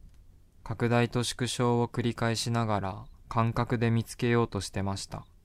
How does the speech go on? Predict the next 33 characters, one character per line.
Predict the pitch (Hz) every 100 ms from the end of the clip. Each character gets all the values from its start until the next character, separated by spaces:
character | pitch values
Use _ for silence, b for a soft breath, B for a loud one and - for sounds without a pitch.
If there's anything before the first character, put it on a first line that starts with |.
| - - - - - - - - - - - - - - - - - - - - - - -
住 | 120 143
所 | - 120
を | 104
い | 98
ち | - 123
い | 120
ち | -
聞 | - -
く | 120
の | 110 98
は |
た | 92 101
め | 104 107
ら | 107
わ | 107
れ | 104
ま | 104
し | 104 -
た。 | 92 - - _ - - - - - - -
と | -
い | 110 117
う |
の | 110
も、 | 98 92 92 - - _ - - - - - -
数 | - 120 120
字 | 110
や | 120 117
地 | - 117
名 | 113 117
で | 117
は | 117 104
な | 101
く、 | 101 - 95